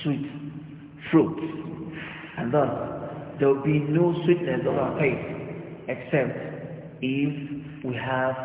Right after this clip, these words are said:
Tawheed in our heart. Brothers and sisters, the Messenger of Allah Muhammad sallallahu alaihi wasallam says, "ثلاثة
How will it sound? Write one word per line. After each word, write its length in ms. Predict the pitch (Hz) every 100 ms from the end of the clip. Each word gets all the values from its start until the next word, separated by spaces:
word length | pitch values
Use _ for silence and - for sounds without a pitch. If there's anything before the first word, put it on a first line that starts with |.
| 127
Tawheed 640 | 110 - 117 110 110 104 120
in 80 |
our 160 | 104 95
heart. 320 | 101 92 - - - - - - - - -
Brothers 260 | 151 143 139
and 100 | 127
sisters, 400 | 101 - - - - - - -
the 80 | 135
Messenger 340 | 147 170 165 143
of 60 |
Allah 260 | 135 135 135
Muhammad 400 | 131 139 135 131
sallallahu 280 | 123 120 135
alaihi 60 |
wasallam 280 | 123 110 104
says, 240 | 107 - -
"ثلاثة 380 | 139 127 -